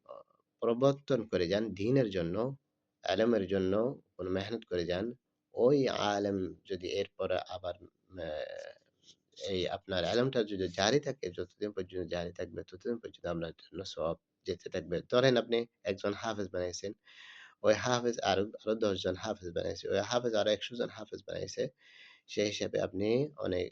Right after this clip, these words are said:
এতদিন পর্যন্ত আপনার সদকায়ে জারিয়া থাকবে, আপনার জন্য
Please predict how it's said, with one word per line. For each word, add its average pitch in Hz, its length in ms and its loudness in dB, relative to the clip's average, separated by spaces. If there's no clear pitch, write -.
এতদিন 98 440 -4
পর্যন্ত 98 460 -4
আপনার 87 400 0
সদকায়ে - 480 -4
জারিয়া 98 440 0
থাকবে, 80 380 -6
আপনার - 380 -8
জন্য 92 220 0